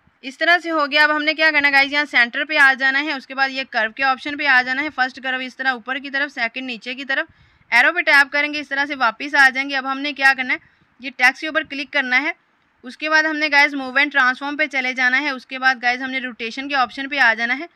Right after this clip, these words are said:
जैसे हमने गाइस स्टार्ट में किया था वैसे ही यहाँ पे करेंगे, इस वाले टेक्स्ट के साथ भी प्लस का साइन देंगे, इसको भी गाइस हमने प्लस में रखा था ट्वेंटी फ़ाइव, इसको भी प्लस में ट्वेंटी फ़ाइव रखेंगे, और इसको लास्ट में हमने माइनस में रखा था तो इसको भी लास्ट में माइनस में ट्वेंटी फ़ाइव रख लेंगे इस तरह से।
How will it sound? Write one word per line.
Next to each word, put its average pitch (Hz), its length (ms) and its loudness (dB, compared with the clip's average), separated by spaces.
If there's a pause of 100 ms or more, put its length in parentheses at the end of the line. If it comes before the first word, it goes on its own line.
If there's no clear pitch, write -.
(300)
जैसे 247 320 -2
हमने 320 220 -2
गाइस 285 320 0
स्टार्ट 233 340 2
में 285 140 -4
किया 262 220 0
था 294 120 0
वैसे 240 340 -2
ही 294 80 -6
यहाँ 262 240 2
पे 285 120 -2
करेंगे, 254 320 -4
इस 262 100 -8
वाले 254 180 -4
टेक्स्ट 233 280 -2
के 262 100 -12
साथ 247 200 2
भी 294 140 -12 (680)
प्लस 262 220 0
का 330 160 2
साइन 294 300 4
देंगे, 285 300 -2 (100)
इसको 247 260 -4
भी 349 120 -2
गाइस 294 260 2
हमने 294 160 -4
प्लस 262 260 -2
में 285 140 -2
रखा 262 260 0
था 277 100 2
ट्वेंटी 247 340 -4
फ़ाइव, 247 220 2
इसको 247 220 -10
भी 311 80 -8
प्लस 262 260 -2
में 285 120 -4
ट्वेंटी 262 300 -4
फ़ाइव 240 240 0
रखेंगे, 254 400 -8 (420)
और 226 160 -6
इसको 247 220 -8
लास्ट 247 360 4
में 294 80 -4
हमने 294 160 0
माइनस 247 360 0
में 294 100 -2
रखा 262 300 2
था 269 120 0
तो 269 120 -4 (180)
इसको 262 240 -12
भी 294 80 -6
लास्ट 233 300 2
में 269 100 -4
माइनस 233 340 -4
में 262 140 -8
ट्वेंटी 233 300 -8
फ़ाइव 220 240 -2
रख 240 180 -8
लेंगे 233 260 -10
इस 240 100 -12
तरह 220 220 -4
से। 302 140 -12